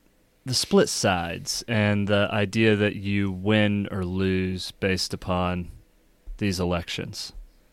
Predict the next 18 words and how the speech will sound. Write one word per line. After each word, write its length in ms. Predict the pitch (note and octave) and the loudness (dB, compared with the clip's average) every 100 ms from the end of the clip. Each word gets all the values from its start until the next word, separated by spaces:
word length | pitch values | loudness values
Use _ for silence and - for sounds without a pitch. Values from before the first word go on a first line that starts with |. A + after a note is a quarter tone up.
| _ _ _ _ | _ _ _ _
um, 540 | G#2 F#2+ F#2 F2+ F#2 F#2 - - - _ _ _ - - _ - _ _ _ _ - | -2 0 0 -2 -4 -8 -16 -20 -20 _ _ _ -20 -20 _ -20 _ _ _ _ 4
it 220 | C#3+ C#3+ - | 6 6 2
really 800 | B2+ C3 D3+ D#3+ D#3 D3 C#3 | 0 6 8 8 8 6 6
just, 460 | B2 - A2+ A2 - A2+ - _ _ _ _ - - - _ _ _ _ - | 4 2 2 0 -4 -6 -6 _ _ _ _ -20 -20 -20 _ _ _ _ 4
I'll, 180 | D3+ D3 | 6 8
I'll 80 | D3 | 8
boil 280 | F#3+ E3 | 10 8
it 60 | A2 | 8
down 200 | G2+ F#2 | 4 2
this 200 | F2 - | 0 -2
way 100 | F2+ | -4
so 140 | - | -4
we 80 | G2 | -4
can 100 | G2 | -2
talk 200 | F2+ F#2 | -2 -2
about 180 | F#2+ - | -2 -4
something 300 | - F2 - | -6 -6 -8
tangible. 540 | - F#2 F#2 - F#2+ | -8 -8 -8 -12 -14